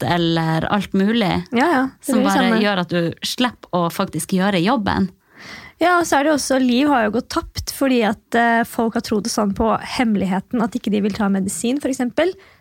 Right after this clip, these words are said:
Speaker 2: De vil
Speaker 1: Oi.
Speaker 2: bare tenke hardt nok at de blir frisk.
Speaker 1: Hm.
Speaker 2: Eh, så de nekter å ta medisin. Og så har det også gått andre veien, at folk har hatt kreft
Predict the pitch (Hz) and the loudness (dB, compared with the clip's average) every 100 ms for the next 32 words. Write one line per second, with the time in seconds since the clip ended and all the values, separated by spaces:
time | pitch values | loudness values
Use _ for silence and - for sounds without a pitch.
0 | _ - 254 254 277 - 262 220 208 208 | _ 0 2 4 2 2 0 0 -2 -2
1 | 214 202 196 202 208 233 320 - - - | -2 -2 -2 -2 -2 0 -2 -2 -10 -14
2 | - - - - 185 156 - 247 247 240 | -20 -20 -20 -2 -2 -2 -2 0 2 2
3 | 247 240 247 247 254 247 226 208 208 196 | 2 0 0 0 2 0 -2 -2 -2 -2
4 | 214 277 359 320 269 269 247 285 262 - | 0 0 0 0 2 2 2 0 -2 0
5 | 247 202 190 208 220 - 196 202 - 202 | 0 0 0 0 -2 -2 -4 -4 -4 -2
6 | 196 - - 254 311 - - | -4 -6 -4 -2 -2 -4 -14